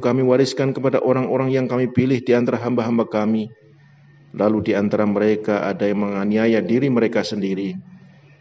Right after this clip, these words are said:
dengan mengingkari kebenarannya. Dan di antara mereka ada yang pertengahan antara percaya dan tidak percaya. Dan di antara mereka ada pula yang lebih dahulu berbuat kebaikan dengan izin Allah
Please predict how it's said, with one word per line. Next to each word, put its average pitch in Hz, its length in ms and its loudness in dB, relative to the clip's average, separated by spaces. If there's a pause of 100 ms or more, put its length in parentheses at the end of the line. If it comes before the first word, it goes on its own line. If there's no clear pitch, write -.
(180)
dengan 104 240 0
mengingkari 113 720 2
kebenarannya. 117 800 2 (840)
Dan 98 160 0
di 98 80 2
antara 104 240 2
mereka 104 480 2
ada 101 160 0
yang 101 400 0
pertengahan 131 760 0 (600)
antara 104 240 2
percaya 107 560 2
dan 98 160 0
tidak 90 160 0
percaya. 98 560 -2 (880)
Dan 95 160 -2
di 92 80 0
antara 92 240 0
mereka 95 400 0
ada 101 200 -4
pula 123 360 2
yang 120 200 2
lebih 117 280 0
dahulu 127 280 4
berbuat 127 400 2
kebaikan 127 520 4
dengan 131 200 2
izin 123 240 0
Allah 117 400 0